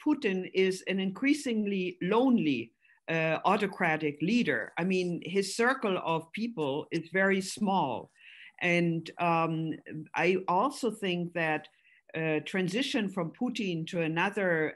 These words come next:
leader will be very, very, uh, complex and messy,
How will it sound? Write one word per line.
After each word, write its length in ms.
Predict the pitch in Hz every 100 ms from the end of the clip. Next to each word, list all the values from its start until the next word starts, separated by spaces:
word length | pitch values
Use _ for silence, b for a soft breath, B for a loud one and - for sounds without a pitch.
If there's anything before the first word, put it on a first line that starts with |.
| 165
leader 500 | 185 233 185 156 156
will 160 | 170
be 160 | 165 165
very, 340 | 160 175 190
very, 440 | 175 175 170 160 - B B B -
uh, 120 | 160
complex 560 | 156 190 190 214 214 -
and 160 | 160 160
messy, 500 | 170 - 160 175